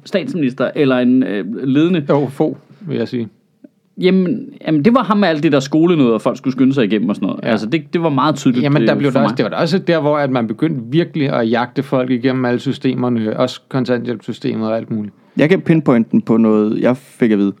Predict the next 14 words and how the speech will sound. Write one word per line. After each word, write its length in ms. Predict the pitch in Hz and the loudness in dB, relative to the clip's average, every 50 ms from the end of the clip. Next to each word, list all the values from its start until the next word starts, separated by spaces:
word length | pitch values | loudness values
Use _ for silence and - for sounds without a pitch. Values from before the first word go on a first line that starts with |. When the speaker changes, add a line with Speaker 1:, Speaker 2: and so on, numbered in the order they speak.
| - | -6
Speaker 1:
Ja. 80 | 147 135 | -2 -2
Speaker 3:
Altså, 280 | 131 120 - 120 113 - | -2 0 2 0 2 4
men 160 | - 117 110 | 4 4 4
det 60 | 131 139 | 6 4
er 20 | |
ikke 80 | 131 131 | 4 4
en 40 | |
person. 360 | 127 127 107 - 127 113 101 - - | 2 2 2 2 2 2 0 0 2
Det 220 | 123 120 120 113 | 2 4 4 4
er, 180 | 104 110 104 98 | 4 2 0 0
da 200 | - - - 113 | -2 -2 -2 -2
karaktersystemet 840 | - - 127 110 - - - 160 131 131 - 135 - 127 107 101 107 | 0 0 0 0 2 2 2 2 2 2 -2 0 0 0 2 2 0
skiftede. 320 | - - 127 - - 113 - _ _ _ _ - | 0 0 0 0 0 -4 -4 _ _ _ _ -4
Speaker 1:
Ja. 140 | - 139 | -2 -2